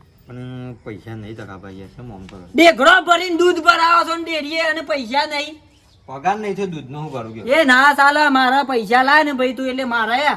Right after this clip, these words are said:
Speaker 2: આટલે પૂરું, એટલે મારા તાર ઘેર આવીને આવવું પડે. રોજ દાડો ઉગન હું તારા ઘેર પૈસા લેવા આવું, એ સારું લાગે?
Speaker 1: ઘરમાં આવો, ચા બા બનાવો.
Speaker 2: અરે, ચા નહીં પીવો.
Speaker 1: અરે,
Speaker 2: એવા તો
Speaker 1: ચા.
Speaker 2: તખાભાઈ ને ચા પીને પીને તો આખું ગોમ બકાવે છે.
Speaker 1: ચા પાઉં પણ.
Speaker 2: ના, તું પૈસા
Speaker 1: ના.
Speaker 2: લાવજે.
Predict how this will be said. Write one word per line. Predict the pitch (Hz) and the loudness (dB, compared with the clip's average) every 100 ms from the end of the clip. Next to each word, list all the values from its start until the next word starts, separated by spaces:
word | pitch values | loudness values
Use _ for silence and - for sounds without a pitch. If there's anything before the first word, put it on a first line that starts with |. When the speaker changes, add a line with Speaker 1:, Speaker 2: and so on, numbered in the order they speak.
| - - 233 | -4 -16 -10
Speaker 2:
આટલે | 226 247 254 | -8 -6 -8
પૂરું, | - 240 247 | -8 -8 -6
એટલે | 247 | -6
મારા | 233 226 226 | -4 -4 -4
તાર | 240 202 | -4 -4
ઘેર | 190 202 | -2 0
આવીને | 208 202 | 0 2
આવવું | 190 185 190 | 0 0 -2
પડે. | 185 175 - - - | 0 -2 -4 -12 0
રોજ | 254 302 | 4 4
દાડો | 262 262 262 | 8 8 8
ઉગન | 262 240 262 254 | 4 2 2 2
હું | 254 | 2
તારા | 254 247 | 4 4
ઘેર | 226 226 226 | 4 0 0
પૈસા | 220 185 208 | -4 -2 -2
લેવા | 226 226 226 | 0 2 2
આવું, | 247 262 | 2 0
એ | |
સારું | 226 233 302 | -2 -2 0
લાગે? | 302 294 330 - - 110 | 2 2 -2 -12 -20 -12
Speaker 1:
ઘરમાં | 120 107 131 | -10 -8 -6
આવો, | 160 | -4
ચા | 160 127 | -2 -4
બા | 127 | -4
બનાવો. | 120 104 98 262 | -8 -10 -6 4
Speaker 2:
અરે, | 311 392 | 6 6
ચા | 277 277 359 | 6 4 4
નહીં | 330 233 | 0 2
પીવો. | 311 330 302 240 - - - | 4 8 8 6 2 -10 -10
Speaker 1:
અરે, | - | 6
Speaker 2:
એવા | 320 330 359 | 6 8 6
તો | 370 359 | 4 4
Speaker 1:
ચા. | 330 | 2
Speaker 2:
તખાભાઈ | 277 294 339 349 | 6 6 6 2
ને | 294 | 2
ચા | 285 320 | 4 2
પીને | 330 320 | 2 -2
પીને | 311 311 311 | -2 -4 4
તો | 330 | 6
આખું | 359 339 285 311 | 6 4 -2 -2
ગોમ | 220 240 233 | 0 2 2
બકાવે | 226 208 190 175 | 2 2 -2 -2
છે. | 151 - - _ _ - | -10 -16 -20 _ _ -6
Speaker 1:
ચા | 147 226 | 0 0
પાઉં | 214 214 233 | 0 -4 -4
પણ. | 208 160 127 | -6 -6 -6
Speaker 2:
ના, | 185 196 196 - | -2 -2 -4 -8
તું | 196 | -6
પૈસા | 202 170 | -6 -6
Speaker 1:
ના. | 180 | -2
Speaker 2:
લાવજે. | 196 220 | -4 -4